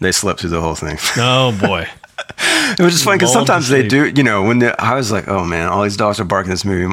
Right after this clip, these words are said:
Speaker 1: One of my dogs in particular, I thought, "He, okay, he's gonna start barking, get up and go run around like cr-, like insanity." And
Speaker 2: Yeah.
Speaker 1: nothing, not a word.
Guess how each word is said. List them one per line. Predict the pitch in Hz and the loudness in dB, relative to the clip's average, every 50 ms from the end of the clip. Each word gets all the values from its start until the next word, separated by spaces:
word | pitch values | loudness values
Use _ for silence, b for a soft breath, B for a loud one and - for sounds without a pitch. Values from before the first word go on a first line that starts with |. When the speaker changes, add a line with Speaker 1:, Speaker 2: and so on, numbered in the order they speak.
| - - | -2 -2
Speaker 1:
One | 110 107 104 | 0 0 0
of | 98 | 0
my | 95 87 | 0 0
dogs | 87 90 87 87 82 - - | 0 0 0 -2 -2 -4 -6
in | 101 92 | -4 -6
particular, | 101 - - 104 95 98 92 87 85 | -4 -2 -2 -2 0 0 -2 -2 -2
I | 85 85 | -2 -2
thought, | - 90 87 85 - | -2 0 -2 0 -2
"He, | 101 - | -2 -4
okay, | 82 92 - - 95 | -4 -4 -4 -2 0
he's | 104 110 92 | 0 0 2
gonna | 95 80 | 0 -2
start | - - - 82 73 | -2 -2 -2 -2 -2
barking, | 73 78 78 76 - 73 80 78 | -2 -4 -4 -4 -4 -6 -6 -6
get | 78 80 - | -4 -4 -6
up | - - | -6 -6
and | - 82 82 | -6 -8 -8
go | 80 78 | -8 -6
run | 78 80 78 78 76 | -4 -4 -4 -2 -2
around | 78 78 78 78 | -4 -4 -4 -4
like | 76 76 - | -6 -6 -4
cr-, | - - - - - | -6 -6 -6 -6 -6
like | 92 85 78 73 | -6 -6 -6 -4
insanity." | 76 90 85 82 - - 92 87 82 82 - - - B B B B B B B | -6 -4 -4 -2 -2 -2 -2 -2 -2 -4 -6 -8 -10 B B B B B B B
And | - 107 101 98 98 95 95 92 87 82 | -2 0 2 2 2 2 0 0 -2 -2
Speaker 2:
Yeah. | 101 107 107 | 0 2 2
Speaker 1:
nothing, | 113 113 107 - - - 85 80 85 | 4 2 2 0 0 -2 -2 0 0
not | 90 101 107 104 101 | 0 0 2 2 0
a | 104 101 | 0 0
word. | 98 104 101 98 90 82 | 0 2 2 0 0 -2